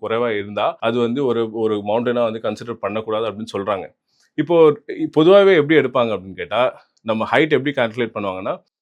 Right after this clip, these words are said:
மீன் சீ லெவல்ல தான், அ, கால்குலேட் பண்ணுவாங்க. மீன் சீ லெவல், லெவல்ன்றது என்னன்னா, கடல் மட்டத்துல இருந்து அதோட ஹைட் என்னன்றது எந்த பொருளா இருந்தாலும், அதாவது வந்து நம்ம வந்து, அ, ஒரு, ஒரு லேண்ட், நம்ம வீட்டு லேண்டா இருக்கட்டும், இல்ல ஒரு, ஒரு மலையா இருக்கட்டும்,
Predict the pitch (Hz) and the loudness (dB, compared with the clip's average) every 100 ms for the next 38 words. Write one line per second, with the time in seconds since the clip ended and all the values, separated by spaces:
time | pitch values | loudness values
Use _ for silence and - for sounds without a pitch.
0 | _ 151 139 185 208 - 180 185 156 139 | _ -2 0 2 0 -4 -6 0 2 2
1 | 139 147 139 - 113 104 101 95 113 110 | 0 -2 -4 -4 -2 -2 -4 0 0 0
2 | 110 92 87 87 127 170 202 - 180 165 | -4 -6 -8 -6 -2 0 0 -2 -4 -2
3 | 139 127 120 117 120 113 120 117 110 107 | 0 0 -2 -2 -2 0 0 0 -2 -4
4 | 95 104 151 _ _ _ _ - 139 196 | -4 -6 -6 _ _ _ _ 4 6 6
5 | 165 143 - 160 147 131 151 175 - _ | 4 2 0 2 2 2 2 0 -4 _
6 | - 123 131 113 123 151 143 123 120 131 | -2 0 0 2 2 2 2 0 0 0
7 | 156 127 165 185 151 135 120 104 95 117 | 0 0 0 0 2 2 2 0 0 0
8 | 139 131 160 156 _ _ 131 127 123 131 | 0 -2 -4 -8 _ _ -2 2 2 4
9 | 156 139 123 117 113 113 113 110 107 104 | 2 4 4 4 2 2 2 2 0 -2
10 | 101 117 110 107 120 147 139 127 120 113 | -2 0 0 4 4 4 2 0 -2 -2
11 | 110 131 117 113 110 110 101 101 104 110 | -2 -4 -2 -2 0 -2 -2 -4 -4 -2
12 | 110 107 107 104 104 101 104 131 123 107 | -2 -2 0 -2 -4 0 2 4 2 0
13 | 98 104 104 | -6 -6 -6